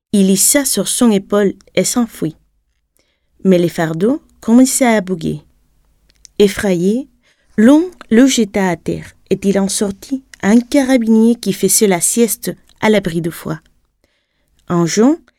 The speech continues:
ne voulait pas attendre la volonté des marins et nagea directement jusqu'au bateau. Il fut blessé au visage par les plombs du fusil du capitaine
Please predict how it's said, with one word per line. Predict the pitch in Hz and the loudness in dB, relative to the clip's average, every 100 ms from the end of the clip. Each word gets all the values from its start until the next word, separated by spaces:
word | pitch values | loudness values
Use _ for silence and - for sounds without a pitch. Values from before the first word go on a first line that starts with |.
| _ _ - | _ _ 0
ne | 196 | 2
voulait | 190 196 185 | 4 4 2
pas | 190 - 269 | 0 0 0
attendre | 226 202 190 208 196 156 | 0 -2 -2 0 0 -2
la | 160 180 | -2 -2
volonté | 185 233 208 190 196 | 2 2 2 2 0
des | 175 | 0
marins | 175 165 160 165 160 _ _ _ _ - | 0 -2 -4 -6 -8 _ _ _ _ -4
et | 165 | 0
nagea | 160 156 - 202 269 - | 2 0 -2 -2 -2 -8
directement | 180 196 233 277 247 240 311 - | -4 0 0 0 0 0 0 -8
jusqu'au | - 311 - 214 | -2 0 0 -4
bateau. | 180 165 160 160 _ _ _ _ _ _ _ _ _ _ | -6 -8 -10 -12 _ _ _ _ _ _ _ _ _ _
Il | - 311 | 2 2
fut | 302 247 | 2 -4
blessé | 185 190 180 - 185 | -2 -2 -2 0 0
au | 175 | 0
visage | 160 160 - 214 - - _ | -2 -2 -4 -6 -8 -10 _
par | 180 165 | -2 0
les | 175 | -2
plombs | - _ 226 294 311 - _ _ | -2 _ 0 0 -2 -12 _ _
du | - 294 | 0 0
fusil | - 240 - | 2 -2 -2
du | 208 190 | -2 -2
capitaine | 190 - 233 - - 156 | -2 -2 -2 -6 -8 -8